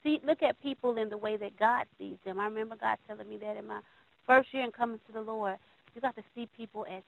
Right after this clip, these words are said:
I see them. And we can begin to see people in the eyes of God. We can love on them. We can love them in who they are in Christ Jesus, 'cause everybody is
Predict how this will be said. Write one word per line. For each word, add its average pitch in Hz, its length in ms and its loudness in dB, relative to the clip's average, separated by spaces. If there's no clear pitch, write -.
I 202 220 -8
see 190 220 -20
them. 180 160 -20
And 226 100 2
we 240 100 4
can 262 160 -4
begin 247 320 -2
to 220 100 -2
see 247 100 -6
people 233 380 -4
in 208 120 2
the 202 160 -2
eyes 214 300 4
of 208 160 -16
God. 208 200 -2
We 240 100 2
can 196 520 4
love 233 300 12
on 185 300 -2
them. 180 320 -2
We 208 80 -6
can 196 500 -2
love 269 300 12
them 202 340 4
in 190 180 0
who 285 260 -8
they 247 240 -2
are 170 260 -4
in 214 340 2
Christ 196 340 2
Jesus, 190 340 -2
'cause 175 140 -4
everybody 180 760 6
is 175 80 -6